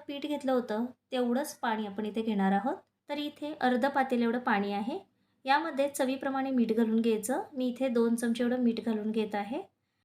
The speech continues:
एक चमचा एवढा आपण पापडखार घालणार आहोत, त्यामुळे पापड छान हलके तयार होतात आणि छान फुलतात. मीठ आणि पापडखार पाण्यामध्ये पूर्णपणे विरघळून घ्यायचं आहे. आता आपण यासाठी पालक घेणार आहोत. पालक हा आपल्याला स्वच्छ धुवून आणि निवडून घ्यायचा आहे.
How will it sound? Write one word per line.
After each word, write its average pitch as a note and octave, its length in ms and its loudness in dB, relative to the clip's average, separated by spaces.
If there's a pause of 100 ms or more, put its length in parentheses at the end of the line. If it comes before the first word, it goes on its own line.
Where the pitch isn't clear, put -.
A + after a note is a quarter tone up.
(100)
एक C#4+ 140 -6
चमचा D#4+ 320 -2
एवढा C4 160 4
आपण C4 240 0
पापडखार A#3+ 540 2
घालणार B3+ 320 2
आहोत, B3 220 0
त्यामुळे A#3 320 2
पापड A#3 420 2
छान C#4+ 220 0
हलके C4 420 0
तयार B3+ 220 2
होतात B3+ 320 2
आणि A#3+ 320 4
छान C4+ 260 0
फुलतात. A3+ 440 -2 (460)
मीठ D#4+ 240 -2
आणि E4 160 2
पापडखार B3+ 560 2
पाण्यामध्ये A#3 600 4
पूर्णपणे A#3+ 540 2
विरघळून A3+ 480 2
घ्यायचं C4+ 320 -2
आहे. C4 260 -2 (420)
आता B3+ 160 0
आपण E4 200 0
यासाठी C#4+ 460 2
पालक A#3 380 0
घेणार A#3+ 300 4
आहोत. A#3+ 260 4 (440)
पालक C4+ 380 0
हा D#4+ 60 2
आपल्याला B3+ 380 4
स्वच्छ B3+ 400 -2
धुवून B3 320 2
आणि A#3 160 4
निवडून A3+ 360 4
घ्यायचा B3 340 2
आहे. B3+ 220 0